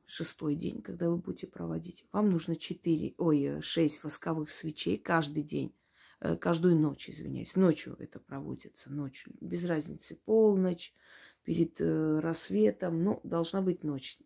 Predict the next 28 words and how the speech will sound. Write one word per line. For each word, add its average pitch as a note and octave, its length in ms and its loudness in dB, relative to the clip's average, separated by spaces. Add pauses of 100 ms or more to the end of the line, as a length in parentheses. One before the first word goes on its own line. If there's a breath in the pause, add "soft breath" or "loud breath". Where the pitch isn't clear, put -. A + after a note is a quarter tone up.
тьма, D3 280 -4
тёмное F3 400 -4
время D#3+ 300 -4
суток. - 340 -18 (1300 soft breath)
Любой G3 340 8
день, D#3 420 2 (260)
э, B2 580 -12 (140)
и F#3 180 -2
выходной F3 540 0
можно F3 340 2
провести, D#3+ 480 -6
это - 160 -10
не D#3 80 -6
имеет D3+ 160 -4
значения. D3 360 -14
Шесть - 600 2 (420 soft breath)
ночей F#3 420 2
к G#3+ 120 -6
ряду D#3 440 0 (560)
вы D#3 240 6
просите F3 580 2
уйти E3+ 440 2
неупокоенную E3+ 760 4
душу. D#3+ 340 -8
Значит, D#3+ 440 2 (580 loud breath)
э, D#3+ 260 4
ставите E3 540 4
водку, F#3 640 4